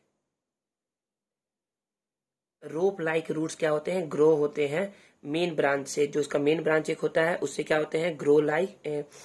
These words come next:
roots, rope like ना रूट्स क्या होते हैं, ग्रो होते हैं, ठीक है। These roots on reaching the ground, तो ये जो रूट्स होते हैं ना, क्या कहते हैं, ग्राउंड तक रीच करते हैं, पहुंचते हैं, penetrate into it,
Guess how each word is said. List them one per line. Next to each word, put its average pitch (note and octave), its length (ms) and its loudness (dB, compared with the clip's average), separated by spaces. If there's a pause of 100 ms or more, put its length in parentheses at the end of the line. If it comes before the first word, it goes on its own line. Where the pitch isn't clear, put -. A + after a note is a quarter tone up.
(280)
roots, E3 640 -2 (460)
rope D#3+ 260 -4
like D3+ 220 0
ना F3+ 180 2
रूट्स D#3 260 -4
क्या D#3 140 -2
होते D#3+ 160 -2
हैं, E3 140 -6
ग्रो D3+ 160 4
होते D#3 320 0
हैं, G3 280 -4 (180)
ठीक F#3 160 -10
है। G3+ 180 -6 (640)
These G#3+ 220 -4 (120)
roots E3 240 -4 (160)
on D3 220 0
reaching D3+ 420 -4
the D#3+ 260 0 (220)
ground, D#3 340 0 (760)
तो D#3 120 -6
ये D3 120 -2
जो D#3 120 0
रूट्स F3 280 2
होते F3 180 2
हैं D#3+ 60 4
ना, E3+ 100 2
क्या D#3 140 0
कहते E3 240 -2
हैं, E3+ 140 -2
ग्राउंड D3+ 300 -2
तक D#3+ 180 0
रीच D#3 260 -6
करते D#3+ 280 -4
हैं, F3 160 -4
पहुंचते C#3+ 420 -6
हैं, F#3 360 -4 (480)
penetrate D#3+ 680 -2
into D#3 400 -4
it, C#3+ 140 0